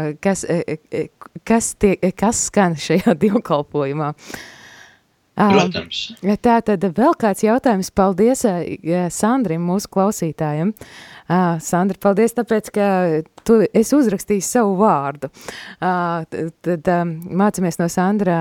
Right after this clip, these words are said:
Speaker 1: nesam anonīmi, uzrakstam savu vārdu, tā ir, lai arī mēs, ā, zinām, priesteris Valdis arī zina.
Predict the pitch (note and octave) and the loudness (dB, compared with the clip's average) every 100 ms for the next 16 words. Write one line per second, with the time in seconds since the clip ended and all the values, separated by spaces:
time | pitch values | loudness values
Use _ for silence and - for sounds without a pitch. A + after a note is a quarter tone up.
0 | D#3+ F3 G3+ - F#3+ A#3 A#3+ G3 F3+ F3+ | 0 2 0 0 0 2 0 0 0 0
1 | F3 G3 E3 - D#3 - D#3 D#3 F#3+ G3+ | 0 0 -2 -4 -6 -2 0 2 2 2
2 | E3 D#3 E3+ D3+ - C3+ D3+ D3+ E3 D3+ | -2 -4 -2 -2 -4 -4 -2 -2 -2 -2
3 | D#3+ G#3 - F3 D#3+ D#3 G3 C4 B3+ - | 0 0 0 0 0 0 0 2 0 0
4 | E3 D#3 D3 - E3 F3+ - F3 E3+ D#3 | -2 0 -2 0 0 0 0 0 0 2
5 | F#3+ - | 0 -2